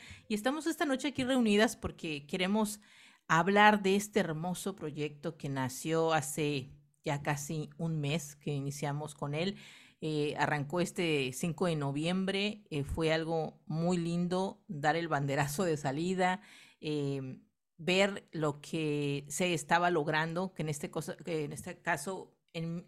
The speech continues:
en, no sé, para mí representa lo que es haber, eh, reunido a profesionales del tema de la salud,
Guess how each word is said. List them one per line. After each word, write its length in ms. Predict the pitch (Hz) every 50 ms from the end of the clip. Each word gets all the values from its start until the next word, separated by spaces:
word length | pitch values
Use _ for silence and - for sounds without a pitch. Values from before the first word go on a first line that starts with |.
| _ _
en, 600 | - - 160 156 156 160 156 151 151 147 143 147 160
no 100 | 185 170
sé, 180 | - 190 175
para 240 | 147 - 151 156 151
mí 240 | 170 196 226 269 294 269 - - _ -
representa 800 | - 165 156 143 170 160 151 147 - 190 185 180 - 202 202
lo 180 | 202 190 - -
que 200 | - 170 165 170
es 180 | 170 - - - - - - - - - -
haber, 600 | - 160 165 160 170 180 196 202 202 208 - - - _ _ -
eh, 260 | - 160 160 156 151 143
reunido 960 | 147 160 170 175 175 175 175 175 190 196 202 190 208 202 208 208 208 208 - - _ _ _ _ -
a 320 | - 151 143 143 143 143 143
profesionales 880 | 143 160 147 - 156 143 - 170 156 160 165 170 175 180 190 185 180 -
del 220 | 165 147 139 143
tema 300 | - 156 156 160 170 175
de 100 | 175 165
la 160 | 147 143 151
salud, 500 | - - - 143 151 160 170 175 175 175